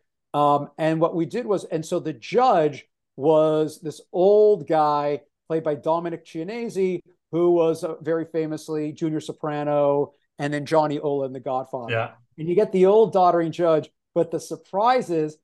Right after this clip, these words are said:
Speaker 1: this guy is completely up to date on technology. That was my mother. My mother was
Speaker 2: Uh-huh.
Speaker 1: so tech savvy.
Speaker 2: Right.
Speaker 1: I had pro-, my, I had problems, I would call her.
Speaker 2: Right.
Speaker 1: And so, but that,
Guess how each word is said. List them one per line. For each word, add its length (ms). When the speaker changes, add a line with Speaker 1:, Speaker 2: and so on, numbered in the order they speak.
Speaker 1:
this 220
guy 520
is 160
completely 720
up 100
to 60
date 140
on 120
technology. 480
That 140
was 140
my 160
mother. 240
My 200
mother 240
was 120
Speaker 2:
Uh-huh. 80
Speaker 1:
so 280
tech 160
savvy. 520
Speaker 2:
Right. 160
Speaker 1:
I 100
had 240
pro-, 140
my, 160
I 100
had 120
problems, 480
I 120
would 180
call 300
her. 360
Speaker 2:
Right. 200
Speaker 1:
And 100
so, 480
but 160
that, 280